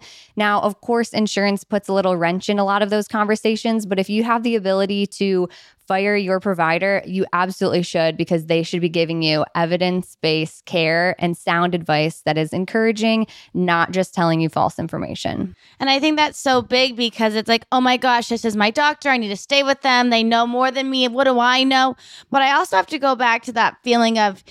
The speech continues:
Speaker 2: you know, if we connect, we connect. Like, you know, when you instantly meet someone, you vibe, you get along. I really believe in applying that philosophy to our doctors. If you don't get along or they're talking down to you or you just feel completely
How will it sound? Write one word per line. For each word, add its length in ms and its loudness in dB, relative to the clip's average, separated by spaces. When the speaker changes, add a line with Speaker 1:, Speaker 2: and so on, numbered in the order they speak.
Speaker 2:
you 100 -2
know, 220 2
if 200 -2
we 200 -2
connect, 560 0
we 100 -12
connect. 400 -4
Like, 180 -4
you 160 0
know, 220 2
when 160 2
you 160 -4
instantly 520 -2
meet 260 -4
someone, 380 0
you 120 0
vibe, 480 0
you 120 -4
get 180 0
along. 500 0
I 120 0
really 340 -2
believe 420 -2
in 140 -8
applying 480 -2
that 200 -2
philosophy 480 -2
to 140 -6
our 100 0
doctors. 400 0
If 100 -10
you 280 0
don't 360 -2
get 140 -2
along 400 0
or 80 0
they're 160 0
talking 460 -4
down 360 2
to 120 -8
you 120 2
or 60 4
you 140 0
just 240 -2
feel 240 2
completely 640 -2